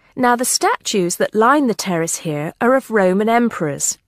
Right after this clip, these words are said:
governors of Britain, and various military leaders.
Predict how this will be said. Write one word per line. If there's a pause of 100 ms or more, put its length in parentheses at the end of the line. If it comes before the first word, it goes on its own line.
(400)
governors
of
Britain, (220)
and
various
military
leaders.